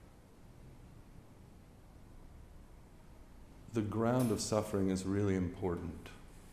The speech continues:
for us to find strength. Accepting the ground of suffering is really important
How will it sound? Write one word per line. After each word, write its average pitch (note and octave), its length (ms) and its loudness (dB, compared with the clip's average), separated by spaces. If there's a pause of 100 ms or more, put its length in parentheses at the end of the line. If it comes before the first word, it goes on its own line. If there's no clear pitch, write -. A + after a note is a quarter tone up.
(460)
for F#2+ 120 2
us F2 120 0
to - 80 -8
find F2 280 2
strength. - 440 -6 (2250)
Accepting A2+ 640 6
the F#2 60 6
ground F2+ 320 4
of F2+ 80 4
suffering F2+ 500 4
is E2+ 140 -2
really F#2+ 260 4
important F#2 500 0